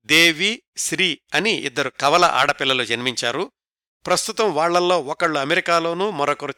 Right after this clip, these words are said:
చెన్నైలోనూ స్థిరపడినట్లు నా వద్దనున్న సమాచారం. అయితే ఈ వివాహం జరిగిన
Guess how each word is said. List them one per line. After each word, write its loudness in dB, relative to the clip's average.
చెన్నైలోనూ 0
స్థిరపడినట్లు -2
నా -2
వద్దనున్న -2
సమాచారం. -4
అయితే 0
ఈ 0
వివాహం 4
జరిగిన 2